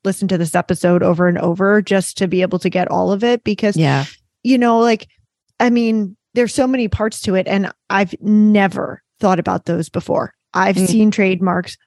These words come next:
Speaker 1: I've seen copyrights. We've talked about patents, but the way she broke everything down into the needs for it and, you know, what situations you would want it for.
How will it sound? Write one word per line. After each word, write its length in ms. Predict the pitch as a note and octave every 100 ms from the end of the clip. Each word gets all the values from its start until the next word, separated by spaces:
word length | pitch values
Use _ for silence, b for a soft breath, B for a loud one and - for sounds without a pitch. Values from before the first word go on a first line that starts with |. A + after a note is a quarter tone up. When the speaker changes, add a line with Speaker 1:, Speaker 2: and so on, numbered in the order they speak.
| -
Speaker 1:
I've 260 | F#3 F#3
seen 280 | - - G#3
copyrights. 680 | G3+ F3 F3 E3+ E3+ F3 - B B -
We've 260 | A3+ G#3+
talked 380 | - F#3 F#3 -
about 260 | F#3+ F3+ -
patents, 560 | A3 A3+ - F3+ E3+ - B B
but 240 | A3 G#3+ F#3
the 80 | F#3+
way 140 | G3+
she 180 | A3+ B3
broke 300 | G3+ G3+ F#3
everything 580 | - F#3+ G3 G3+ F#3+ F#3
down 520 | F3+ F#3 G#3 F#3 F#3
into 560 | - F#3+ F#3 E3 - F3
the 140 | F3
needs 520 | F3+ F3+ F#3 G#3 F#3
for 320 | - F#3+ F#3 F#3
it 260 | F3+ F3+ -
and, 320 | F3+ F3+ -
you 160 | G#3 F#3
know, 140 | E3+
what 500 | E3+ D3+ F#3+ G3 F#3+
situations 880 | - G3 - F3 F3+ F3 F3 E3+ F3+
you 120 | F3
would 200 | F3 D#3
want 260 | E3+ E3+
it 80 | F3
for. 320 | - F3+ F3+